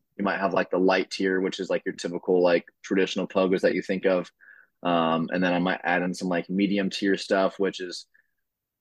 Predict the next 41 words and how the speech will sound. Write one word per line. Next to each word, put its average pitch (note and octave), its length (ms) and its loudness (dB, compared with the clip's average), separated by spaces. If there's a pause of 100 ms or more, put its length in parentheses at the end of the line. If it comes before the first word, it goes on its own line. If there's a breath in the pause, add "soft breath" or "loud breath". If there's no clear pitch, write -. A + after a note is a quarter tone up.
(680 loud breath)
I'll B2+ 180 6
call, B2+ 140 4
like, A#2 160 6
a G#2+ 60 4
midway G#2 500 4 (140)
point G#2+ 180 -2
between, G2+ 300 -4
like, F2+ 320 -6
true G2+ 260 0
extensive F#2+ 640 -2
and F2+ 120 -2
true F#2 380 -4
intensive, G2 460 0 (340)
um, F#2+ 440 0
plyos. G2+ 520 4 (880)
Um, F#2+ 320 0
and F#2+ 80 -2
I'll G#2 80 2
just G2+ 180 -2
change, G2+ 480 0 (360)
you G2+ 80 -4
know, F#2+ 80 -2
are F2+ 160 2
we F#2 80 2
scissoring? A#2 580 2
Do G2+ 80 0
we F#2+ 80 0
go F#2+ 100 0
hopscotch? G#2 840 -4
Do G2 160 -2
I F#2 80 0
have F#2 540 -6
them F#2 160 -4
do, F#2 120 0
like, F2+ 140 0
some F#2+ 160 -8
sort F#2 140 -4
of, - 20 0
like, - 80 -6
curvilinear G#2 600 2
pattern, G2 680 0